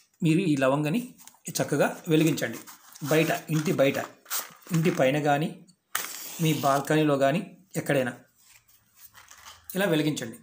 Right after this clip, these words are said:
వెలిగించి మీరు, మనం పొద్దున మనం ఏదైతే మనసులో అనుకున్నామో కోరికలు,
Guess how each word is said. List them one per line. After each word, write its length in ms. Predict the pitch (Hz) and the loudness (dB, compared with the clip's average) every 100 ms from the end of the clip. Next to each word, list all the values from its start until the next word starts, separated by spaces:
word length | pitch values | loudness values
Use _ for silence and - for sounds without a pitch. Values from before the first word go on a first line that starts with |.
| _ - - - - - - _ _ 147 | _ -18 -16 -8 -6 -6 -12 _ _ 2
వెలిగించి 840 | 165 254 240 180 165 160 - - _ - | 4 6 6 4 2 0 -2 -10 _ -2
మీరు, 480 | 151 135 131 127 - - _ _ _ - | 0 2 0 -4 -8 -20 _ _ _ -2
మనం 140 | 170 | -2
పొద్దున 320 | 165 170 175 220 | 2 2 4 2
మనం 200 | 190 170 | 4 4
ఏదైతే 580 | 175 175 170 143 - - | 2 2 0 0 -4 -4
మనసులో 360 | 143 165 180 170 | -2 0 2 2
అనుకున్నామో 520 | 143 165 151 139 151 | 2 0 2 2 0
కోరికలు, 520 | 151 147 143 - 170 | -2 -2 0 -2 -4